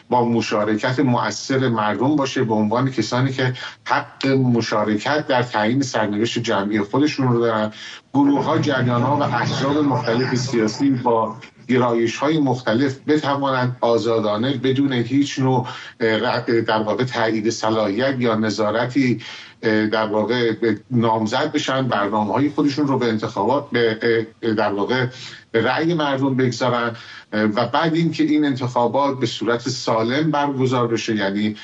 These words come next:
هم رقابتی باشه، هم آزاد باشه، در معنای مصطلح و عرفی رایجش در سطح جهان، نه در اون معنای در واقع، اه، قلب شده، مغلوب و به شدت تحریف شده و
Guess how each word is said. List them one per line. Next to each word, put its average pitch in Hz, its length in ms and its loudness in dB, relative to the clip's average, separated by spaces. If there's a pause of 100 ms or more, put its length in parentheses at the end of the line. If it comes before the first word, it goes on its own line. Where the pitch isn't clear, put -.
(240)
هم 107 340 0
رقابتی 98 560 0
باشه، 131 300 0
هم 104 300 -4
آزاد 98 380 0
باشه، 143 200 -2
در 113 200 0
معنای 107 600 0
مصطلح 127 680 0
و 151 60 0
عرفی 117 480 0
رایجش 147 560 0
در 110 200 0
سطح 117 380 -2
جهان، 127 440 0
نه 147 60 0
در 180 180 0
اون 170 120 0
معنای 117 680 2 (380)
در 117 120 2
واقع، 110 600 2 (280)
اه، 104 160 0 (220)
قلب 117 300 -2
شده، 120 420 0
مغلوب 117 640 2
و 113 120 0 (180)
به 107 60 2
شدت 139 580 -2
تحریف 131 420 -2
شده 113 300 0
و 104 220 0